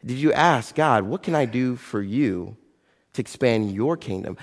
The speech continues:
God, how can I use my skills, talents, and abilities to further your name? God, if I get accepted to this school, it, are there good local churches by that I can stay faithful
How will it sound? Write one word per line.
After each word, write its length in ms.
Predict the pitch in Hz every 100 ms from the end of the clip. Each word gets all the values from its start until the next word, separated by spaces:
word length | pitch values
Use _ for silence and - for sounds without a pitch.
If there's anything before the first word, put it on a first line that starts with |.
| - -
God, 180 | 143
how 180 | 120 165
can 140 | 208 156
I 80 |
use 320 | 123 113 135 123
my 240 | 123 165
skills, 540 | - - 139 135 139
talents, 400 | - 143 131 127
and 80 | 123
abilities 760 | 110 101 131 110 104 104 95 - - - -
to 100 | -
further 420 | 135 - 156 147 131
your 360 | 107 131 151
name? 520 | 131 143 170 131 - - _ _ _ _ _ - -
God, 160 | 165
if 140 | 160 180
I 80 |
get 160 | 196 220
accepted 540 | 185 - 214 214 175
to 80 | -
this 180 | 143 151
school, 720 | - - 196 175 113 120 139 - - - -
it, 120 | 180 175
are 100 | 165
there 140 | 202
good 380 | 196 135 202 220
local 260 | 208 202 185
churches 480 | - 190 190 151
by 500 | 127 160 165 123 117 127 - _ _ _ _ _ _ _ _ - -
that 140 | 151 -
I 120 | 165
can 180 | 180 151
stay 220 | - 156
faithful 760 | 131 - 185 185 - 95 90